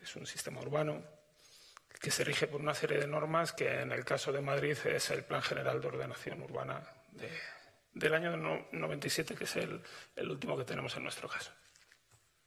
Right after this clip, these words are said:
En ese, en ese plan se dice con una claridad muy, o sea, una claridad absoluta, que el uso principal de un edificio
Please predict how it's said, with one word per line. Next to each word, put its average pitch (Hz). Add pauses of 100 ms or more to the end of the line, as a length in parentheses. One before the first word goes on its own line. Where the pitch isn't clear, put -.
(1400)
En 151
ese, 165 (420)
en 147
ese 151
plan 175
se -
dice 151
con 135
una 135
claridad 131 (640)
muy, 156 (220)
o -
sea, -
una -
claridad -
absoluta, 165 (880)
que 156
el 139
uso 175
principal 147 (800)
de 131
un 135
edificio 156